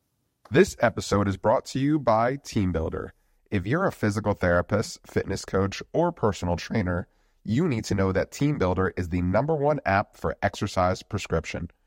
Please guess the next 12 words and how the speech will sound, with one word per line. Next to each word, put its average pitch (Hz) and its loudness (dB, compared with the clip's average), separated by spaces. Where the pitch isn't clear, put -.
Whether 110 2
you're 113 0
working 139 0
with 151 0
a 117 0
few 139 -2
clients 143 0
one-on-one 127 0
as 104 -2
a 98 -4
side 131 0
hustle, 87 -4